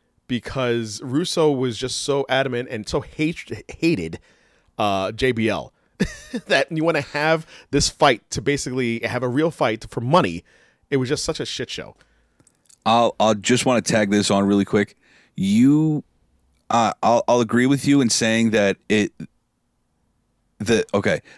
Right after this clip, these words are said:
Speaker 2: the idea itself was okay. I could, uh, you could get me behind the idea for a Brawl for All
Speaker 1: Mm-hmm.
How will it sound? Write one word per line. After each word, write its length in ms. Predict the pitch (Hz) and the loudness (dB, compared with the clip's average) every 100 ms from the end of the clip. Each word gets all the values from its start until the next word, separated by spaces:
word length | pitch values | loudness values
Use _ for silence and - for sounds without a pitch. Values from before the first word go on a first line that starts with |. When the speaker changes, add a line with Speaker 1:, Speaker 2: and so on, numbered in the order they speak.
| - | -2
Speaker 2:
the 100 | 110 | 0
idea 500 | 123 143 113 127 117 | 2 0 2 2 2
itself 720 | 104 - 104 104 139 - - _ _ _ _ | 0 0 2 2 0 -4 -20 _ _ _ _
was 640 | 95 107 104 95 90 - - _ _ _ _ _ _ _ _ | 2 4 4 0 -2 -4 -6 _ _ _ _ _ _ _ _
okay. 540 | 98 92 - 62 - - _ - | 0 2 0 -2 -6 -14 _ 0
I 300 | 113 127 131 | 2 2 0
could, 360 | - 151 156 - 104 | 2 4 4 2 0
uh, 120 | - - - - | -2 -4 -12 2
you 180 | 127 | 2
could 300 | 123 151 151 | 4 2 2
get 180 | 139 135 | 2 2
me 120 | 135 | 2
behind 440 | 117 113 120 113 110 | 2 2 2 2 4
the 80 | 107 | 4
idea 300 | 101 98 101 | 2 2 0
for 200 | - 95 | 0 0
a 40 | 90 | 0
Brawl 220 | 90 80 | 0 -2
for 220 | 82 - | -4 -6
All 140 | - - | -6 -8
Speaker 1:
Mm-hmm. 160 | 110 | -10